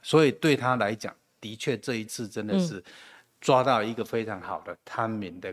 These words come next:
Speaker 1: 国际曝光的策略，
Speaker 2: 嗯，嗯，嗯。
Speaker 1: 是非常成功。但是当然这里面如果说，呃，总统府，总统府说：“哇，这个，这个是总统特别请这个，呃，赖清德过去了。”
Speaker 2: 嗯。
Speaker 1: 那这个状况啊，
Speaker 2: 嗯。
Speaker 1: 就会有一点不一样。但是
Speaker 2: 对。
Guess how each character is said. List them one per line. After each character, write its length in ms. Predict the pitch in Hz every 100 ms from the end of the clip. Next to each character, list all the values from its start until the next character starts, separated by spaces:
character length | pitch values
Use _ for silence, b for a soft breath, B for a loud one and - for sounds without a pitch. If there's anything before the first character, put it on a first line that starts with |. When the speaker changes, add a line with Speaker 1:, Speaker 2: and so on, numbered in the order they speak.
| -
Speaker 1:
国 160 | 104
际 180 | 107 117
曝 220 | 110 - 123
光 240 | 107 104
的 80 | 190
策 220 | 165 110
略， 220 | 190 180
Speaker 2:
嗯， 40 | 151
嗯， 20 |
嗯。 160 | 175 156
Speaker 1:
是 100 | 139
非 140 | 143
常 180 | 123 107
成 160 | 107 98
功。 160 | 107 b b b -
但 160 | 220
是 140 | 185 202
当 220 | 190 196
然 120 | 180
这 140 | 196
里 140 | 151 113
面 200 | 160 131
如 120 | 135
果 100 | 131
说， 220 | 127 131 131 B B
呃， 200 | - 107 101
总 200 | 127 135
统 200 | 139 127
府， 260 | 90 - _ _ _
总 120 | 127
统 140 | 151 127
府 60 |
说 100 | 101 123
：“哇， 160 | 110
这 140 | 113 165
个， 320 | 147 120 131
这 100 | -
个 100 | 165
是 220 | 147 156 127 _ b b -
总 180 | 127
统 160 | 143 110
特 140 | 139
别 160 | 113 101
请 260 | - 92 85
这 140 | 117
个， 200 | 104 87 B B B B _
呃， 340 | - 90 - - 113 - _ _ _
赖 100 | 131
清 200 | 123 117
德 100 | 98
过 240 | - 107
去 200 | - - 95
了。” 80 | -
Speaker 2:
嗯。 300 | 165 143 131 _ _
Speaker 1:
那 180 | 196 208
这 160 | - 208
个 220 | 151 - _ _ _ _
状 260 | 226 170 131
况 380 | - 180 104
啊， 80 | 92 190
Speaker 2:
嗯。 180 | 202 160
Speaker 1:
就 140 | 175
会 180 | 151 135
有 140 | 98
一 20 |
点 160 | 120 98
不 220 | 110 120
一 80 | 98
样。 120 | 101 127
但 140 | 226
是 80 |
Speaker 2:
对。 120 | 254